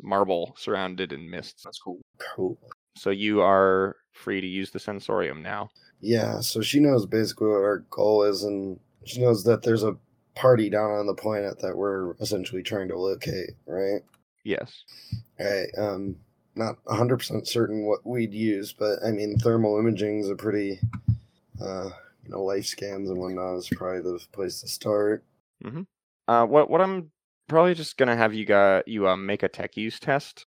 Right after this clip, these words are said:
Speaker 1: and,
Speaker 3: Yeah.
Speaker 1: um, the, uh, I'll assume you go through, like, all the various things that you know you need to scan in order to make this all work.
Speaker 3: Yeah. Finding, like, groups of fear cats probably wouldn't hurt either. I don't know what else, uh, they're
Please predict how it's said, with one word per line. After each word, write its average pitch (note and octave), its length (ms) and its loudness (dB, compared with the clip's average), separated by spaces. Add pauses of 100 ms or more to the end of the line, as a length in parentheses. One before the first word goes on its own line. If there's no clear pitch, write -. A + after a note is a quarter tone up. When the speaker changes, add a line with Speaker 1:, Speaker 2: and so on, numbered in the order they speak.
(180)
Speaker 1:
and, F#2 220 -4
Speaker 3:
Yeah. D#2+ 180 2
Speaker 1:
um, C#2+ 280 -12 (260)
the, F2+ 500 -4 (420)
uh, A2+ 180 6
I'll A#2+ 200 6
assume A2+ 320 0
you G#2+ 140 -2
go G2+ 220 2
through, F#2+ 460 -6
like, E2+ 220 -4
all F2 200 0
the F2 100 -8
various F2 640 -4 (240)
things F#2+ 380 -2
that E2 100 -8
you F#2 140 -4
know F#2 140 -6
you F2 340 -8
need E2 260 -10
to E2+ 100 -10
scan A#1+ 580 -12 (320)
in G2 100 -12
order E2 240 -10
to G2+ 420 -10 (120)
make F2 140 -10
this - 140 -10
all - 160 -6
work. D2+ 340 -10 (260)
Speaker 3:
Yeah. G#2 380 -2 (300)
Finding, C#3 480 4
like, A#2 200 2
groups A#2+ 320 -2
of G#2+ 100 -6
fear A#2+ 260 2
cats A2 320 0
probably G#2 320 0
wouldn't G2+ 240 -2
hurt G2+ 240 -4
either. G#2 400 0
I G2+ 40 -2
don't G#2+ 160 0
know G#2+ 160 2
what G#2 140 2
else, G2+ 440 0
uh, G2 300 0
they're G#2 240 -2